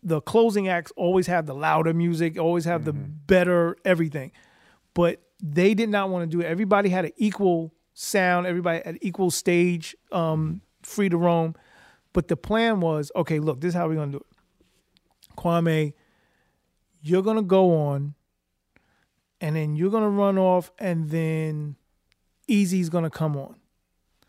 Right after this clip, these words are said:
Speaker 1: Easy's gonna say all types of craziness. N W A's gonna come in. We're gonna say all types of craziness. And on the last song, Kid and Play run on stage.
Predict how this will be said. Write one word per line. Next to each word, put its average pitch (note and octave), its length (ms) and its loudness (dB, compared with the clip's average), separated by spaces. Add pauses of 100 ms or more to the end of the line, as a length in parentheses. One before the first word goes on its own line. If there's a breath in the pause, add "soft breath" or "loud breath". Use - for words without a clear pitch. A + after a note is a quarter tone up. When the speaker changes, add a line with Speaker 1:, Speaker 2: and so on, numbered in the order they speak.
(1500)
Speaker 1:
Easy's C#4 420 0
gonna G#3+ 200 0
say F#3 260 -4
all G#3 300 -2
types G3+ 360 0
of F3+ 140 -4 (260)
craziness. F#3 760 0
N F3+ 140 -2
W F#3 300 0
A's G3+ 160 2
gonna G#3 200 -2
come F#3+ 300 0
in. F#3 240 0
We're E3+ 80 -2
gonna F3 140 -2
say F3+ 160 -4
all G3 240 -2
types G3 300 -2
of F#3 80 -6
craziness. E3 600 -2 (800 soft breath)
And F3 160 0
on E3+ 140 0
the D#3+ 120 -2
last G3+ 460 2
song, C4+ 580 0 (760)
Kid A#3+ 220 2
and A3+ 120 2
Play F3+ 340 0 (140)
run F3+ 300 2
on G3+ 160 2
stage. D#3 560 -4